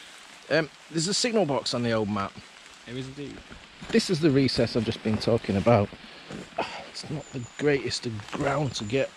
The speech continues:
Speaker 1: through. Um, make it onto here. Can you see that? Can you see the recess in the, in the rock cutting? They've actually made, uh, a square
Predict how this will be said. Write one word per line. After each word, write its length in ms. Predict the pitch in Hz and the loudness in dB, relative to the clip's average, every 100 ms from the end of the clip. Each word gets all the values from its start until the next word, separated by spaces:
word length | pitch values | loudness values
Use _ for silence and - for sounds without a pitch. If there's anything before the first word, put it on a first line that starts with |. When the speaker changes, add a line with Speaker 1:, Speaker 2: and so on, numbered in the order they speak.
| - | -16
Speaker 1:
through. 560 | - - 156 156 139 139 - - - - - - - - - - | -18 -6 -2 0 0 -2 -6 -16 -20 -18 -18 -18 -18 -20 -10 0
Um, 400 | 135 143 139 143 - - - - - - - | 2 4 2 -2 -4 -14 -16 -16 -16 -14 -12
make 200 | 131 - | -8 -4
it 60 | |
onto 320 | 131 120 120 131 | -4 -2 0 2
here. 240 | 131 107 - - - - - - - | 2 0 -6 -16 -16 -18 -18 -14 -4
Can 160 | 180 | -2
you 60 | 190 | 0
see 260 | - 240 233 | 0 0 0
that? 260 | 147 - - - - - | 0 0 -6 -12 -14 -10
Can 100 | - | -2
you 60 | 156 | 0
see 220 | - 208 | 2 0
the 140 | 175 147 | 0 0
recess 520 | 170 196 - 127 - | 0 -2 -2 -4 -4
in 120 | 120 | -4
the, 120 | 120 | -2
in 100 | 123 | 0
the 80 | 123 | 2
rock 200 | 139 156 | 2 0
cutting? 380 | - 123 123 110 | -4 -6 -2 0
They've 100 | 113 | 2
actually 460 | 143 - 147 117 98 - - - - - - | 0 -2 -2 -2 -2 -10 -20 -20 -20 -20 -2
made, 520 | 117 147 127 104 107 - - - - - - - - - | 2 2 0 -2 -4 -10 -20 -20 -20 -20 -20 -20 -6 0
uh, 200 | 120 101 - | 2 2 -2
a 60 | |
square 600 | - - 147 147 135 120 | -2 -2 2 2 4 2